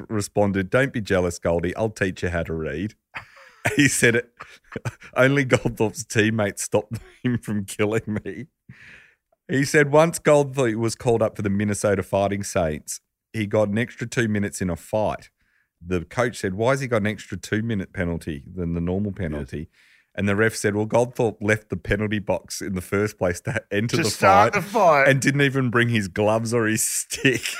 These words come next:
Speaker 1: So that's what he was like.
Speaker 2: Insanity.
Speaker 1: Now, Goldie was, he was, he's one of the great characters. He was born in Northern Ontario in a railway town. His father was an engineer on the railroads. His mother, Pearl, was a nurse. And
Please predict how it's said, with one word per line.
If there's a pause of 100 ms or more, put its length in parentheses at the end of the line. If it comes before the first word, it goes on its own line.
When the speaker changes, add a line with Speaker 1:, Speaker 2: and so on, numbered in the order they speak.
(880)
Speaker 1:
So
that's
what
he
was
like.
Speaker 2:
Insanity. (260)
Speaker 1:
Now,
Goldie
was, (200)
he
was,
he's
one
of
the
great
characters.
He
was
born
in
Northern
Ontario
in
a
railway
town.
His
father
was
an
engineer
on
the
railroads. (240)
His
mother, (400)
Pearl,
was
a
nurse. (760)
And